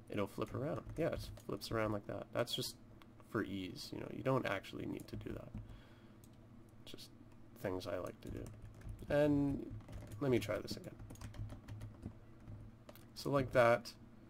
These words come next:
um, rotate one hundred and eighty. Grab these two arrows and nicely place, say, there. Obviously it's not,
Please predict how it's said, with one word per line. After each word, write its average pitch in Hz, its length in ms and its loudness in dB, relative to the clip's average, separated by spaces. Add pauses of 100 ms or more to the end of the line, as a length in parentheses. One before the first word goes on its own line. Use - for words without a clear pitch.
(280)
um, 101 500 8 (640)
rotate 131 680 4
one 113 220 6
hundred 98 320 4
and 90 100 4
eighty. 90 300 0 (1600)
Grab 123 400 8
these 120 320 6
two 127 260 2
arrows 95 540 4 (1040)
and 98 260 4
nicely 98 460 6
place, - 680 -2 (840)
say, 90 240 -2
there. 87 240 -2 (2000)
Obviously 117 600 8
it's 104 180 4
not, 92 220 6